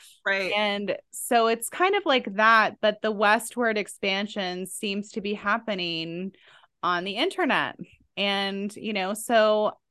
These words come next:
Speaker 2: I think as well that there's gonna be a lot of, like,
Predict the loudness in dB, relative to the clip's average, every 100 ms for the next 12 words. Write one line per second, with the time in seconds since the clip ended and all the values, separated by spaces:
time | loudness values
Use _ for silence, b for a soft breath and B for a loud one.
0 | _ 4 4 2 2 2 2 4 4 4
1 | 2 -2 -2 -2 -2 -2 -2 -2 -2 2
2 | 2 2 0 0 0 0 -2